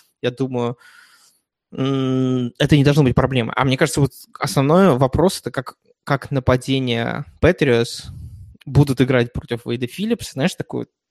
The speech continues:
сторилайн тоже хороший, да? То есть все мы помним, что Уэйд Филлипс обыграл Беличика, когда он тренировал защиту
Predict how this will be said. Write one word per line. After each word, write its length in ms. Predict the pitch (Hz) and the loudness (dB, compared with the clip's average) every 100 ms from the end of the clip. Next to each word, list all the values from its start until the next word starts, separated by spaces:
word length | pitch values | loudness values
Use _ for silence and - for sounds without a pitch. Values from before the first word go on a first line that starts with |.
| _ _ | _ _
сторилайн 680 | - - 151 135 127 165 160 | -12 2 2 4 4 2 2
тоже 220 | 135 123 | -2 -4
хороший, 460 | - 120 117 - | -6 -8 -8 -12
да? 160 | 117 139 | -12 -12
То 100 | - | -12
есть 100 | 127 | -14
все 120 | - | -10
мы 140 | 135 120 | -10 -10
помним, 300 | 135 123 120 | -10 -10 -12
что 160 | - | -12
Уэйд 200 | 123 120 | -10 -10
Филлипс 360 | - 120 120 - | -8 -10 -10 -12
обыграл 360 | 123 127 127 113 | -10 -4 -2 -2
Беличика, 560 | 123 110 - - - - - - - - - - _ | -4 -4 -8 -12 -14 -16 -14 -14 -16 -20 -20 -20 _
когда 380 | 135 127 120 | -4 2 2
он 120 | 117 120 | 2 -4
тренировал 540 | 131 120 123 120 113 | -4 0 2 2 2
защиту 640 | 123 120 - 123 - 117 | 0 -4 -4 -4 -2 -2